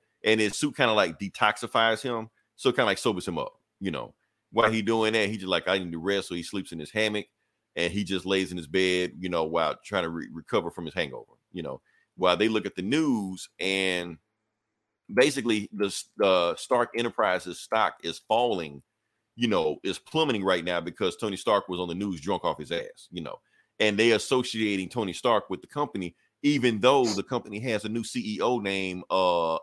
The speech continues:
Andy Bang. Anybody's trying to tell everybody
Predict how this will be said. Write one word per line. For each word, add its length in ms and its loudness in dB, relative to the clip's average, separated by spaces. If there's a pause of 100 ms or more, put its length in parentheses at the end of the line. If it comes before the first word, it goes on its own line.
(120)
Andy 320 -2
Bang. 320 0 (1080)
Anybody's 260 0
trying 200 -6
to 160 -2
tell 180 2
everybody 520 2